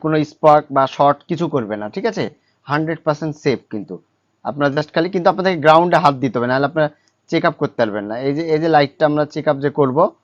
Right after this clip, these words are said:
আপনাদেরকে একটা গ্রাউন্ডে হাত দিতে হবে। এই লাইটটা যেরকম কাটা, এই যে দেখুন, এই লাইটটা কাটা কিন্তু। তো এই রকম করে আপনারা খুব সহজে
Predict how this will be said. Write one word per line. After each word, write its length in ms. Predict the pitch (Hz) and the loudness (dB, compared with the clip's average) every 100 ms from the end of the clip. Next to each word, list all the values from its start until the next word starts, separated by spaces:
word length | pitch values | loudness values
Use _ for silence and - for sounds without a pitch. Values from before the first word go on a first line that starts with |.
| _ _ _ | _ _ _
আপনাদেরকে 360 | - 117 135 139 131 | -8 -4 -4 -2 -2
একটা 120 | 147 113 | -4 2
গ্রাউন্ডে 340 | 131 135 135 | 2 4 0
হাত 180 | 135 123 90 | 0 0 -2
দিতে 140 | 110 | -8
হবে। 100 | 107 131 151 | -6 -2 2
এই 60 | 156 | 4
লাইটটা 260 | 143 - 143 | 2 -2 -4
যেরকম 180 | 139 | -4
কাটা, 280 | 127 120 110 110 | -2 -4 -4 -4
এই 40 | 120 | -4
যে 80 | 110 | -4
দেখুন, 220 | 101 87 _ _ _ _ _ | -8 -12 _ _ _ _ _
এই 100 | 131 | -4
লাইটটা 300 | 135 131 - | -2 -2 -2
কাটা 280 | 135 123 113 107 | -4 -4 -4 -12
কিন্তু। 240 | 95 - 90 _ _ _ _ _ _ _ _ _ _ _ | -14 -14 -20 _ _ _ _ _ _ _ _ _ _ _
তো 80 | 139 143 156 | -4 -4 -4
এই 160 | 156 180 | 0 2
রকম 240 | 180 196 180 | 2 0 -4
করে 160 | 185 190 220 | -2 2 2
আপনারা 240 | 151 165 156 - | 0 0 -4 -4
খুব 120 | 170 - | -10 -4
সহজে 360 | 165 147 104 | 2 2 2